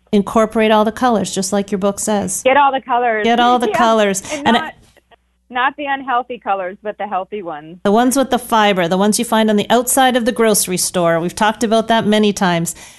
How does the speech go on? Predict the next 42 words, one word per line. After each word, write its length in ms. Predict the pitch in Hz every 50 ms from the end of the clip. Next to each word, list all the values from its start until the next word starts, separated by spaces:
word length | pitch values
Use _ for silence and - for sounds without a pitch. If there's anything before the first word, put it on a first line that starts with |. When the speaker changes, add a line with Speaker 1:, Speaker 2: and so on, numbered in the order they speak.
| - _ _ _
Speaker 1:
Now, 140 | - 233 233
before 580 | 220 240 233 - 285 285 294 302 302 294 294 254 - 120 185 190 180
we 160 | 220 208 220
get 340 | 202 214 233 - - - -
carried 380 | - - - 233 233 233 233 220
away 280 | 226 208 220 226 220 214
with 200 | 208 208 196 196
more 220 | 202 208 214 214
of 120 | 214 196
the 60 | 190 202
food, 260 | 190 - 220 214 202
because 240 | 196 202 202 190 190
we 80 | 196 196
could 180 | - 214 190 -
certainly 320 | - 254 254 - 254 262
talk 280 | 254 - 247 226 226 -
about 240 | 214 208 208 190 196
that 240 | 202 196 190 - -
for 300 | - 196 185 180 160 - - -
much 340 | 196 208 240 247 247 -
longer 280 | 220 214 196 190 185 190
than 140 | 180 185 180
what 120 | 175 -
we 80 | 190 185
have, 300 | 175 190 185 175 170 - - - - - - _ _
let's 220 | 247 294 381 -
get 140 | - - 381
on 160 | 339 320 311
to 100 | - 302 285
some 200 | - 269 233 214
lifestyle 560 | 202 196 196 214 202 - - 240 220 214 214
factors 560 | 214 - 208 196 196 196 - 196 196 185 185
that 160 | 202 190 -
you 140 | - 202 214
consider 580 | 214 - 220 214 208 - 208 190 185 185 180 - -
are 180 | 185 185 180 -
essential 680 | 208 196 - - - 254 240 233 233 - - 226 139 143 175
for 200 | - - - 208
managing 500 | 196 196 196 196 196 196 185 - 190 190
type 280 | 190 - 202 185 - -
two 200 | - - 190 180
diabetes. 840 | 170 185 170 170 170 156 165 156 156 156 156 - 160 - - - -